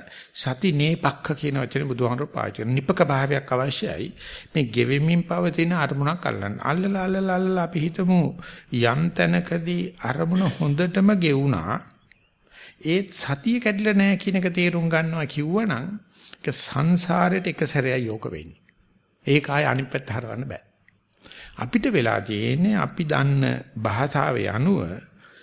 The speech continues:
සතිය තියෙන අරමුණක් තියෙන්න ඕන. අරමුණක් නැත්නම් හයියෙන් හුස්ම අරගෙන හරි සතිය පවත්වන්න උත්සාහ කරනවා.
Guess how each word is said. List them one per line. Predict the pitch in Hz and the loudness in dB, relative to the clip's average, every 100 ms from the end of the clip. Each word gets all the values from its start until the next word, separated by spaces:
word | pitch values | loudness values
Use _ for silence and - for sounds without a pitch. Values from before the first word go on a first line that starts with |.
| _ | _
සතිය | - - 123 135 117 | -6 -2 -2 -2 -4
තියෙන | 110 110 101 | -2 -4 -4
අරමුණක් | - 104 113 123 127 127 | -6 -4 -2 0 -2 -4
තියෙන්න | 147 151 180 | -4 0 0
ඕන. | 226 | 0
අරමුණක් | 208 135 135 139 143 139 | 0 0 2 2 0 -2
නැත්නම් | 139 139 208 180 | -4 -2 -2 0
හයියෙන් | 127 151 151 | 0 0 0
හුස්ම | 160 156 165 | 0 0 0
අරගෙන | 151 151 151 | 0 0 0
හරි | 135 196 | 0 0
සතිය | 170 160 165 | 0 0 -2
පවත්වන්න | 143 135 139 190 | -4 -2 -2 -2
උත්සාහ | - - 95 | -4 -6 -8
කරනවා. | - - | -10 -16